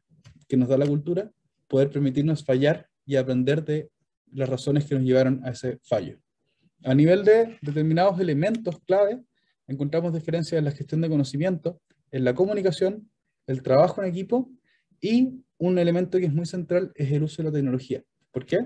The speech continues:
Porque vamos a ver más adelante, la tecnología nos ayuda mucho a facilitar procesos y estandarizarlos.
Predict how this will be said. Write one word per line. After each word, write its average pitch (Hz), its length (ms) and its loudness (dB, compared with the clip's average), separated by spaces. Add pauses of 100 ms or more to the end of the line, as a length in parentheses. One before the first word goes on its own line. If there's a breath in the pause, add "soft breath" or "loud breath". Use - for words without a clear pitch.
(120)
Porque 143 220 -4
vamos 143 240 2
a 143 80 2
ver 147 120 2
más 147 140 2
adelante, 147 440 0 (260)
la - 140 -8
tecnología 131 500 0
nos 165 160 -2
ayuda 156 240 2
mucho 175 500 -2 (240 soft breath)
a 127 220 -2
facilitar 120 640 0
procesos 233 600 -4 (300)
y 147 160 2
estandarizarlos. 131 960 0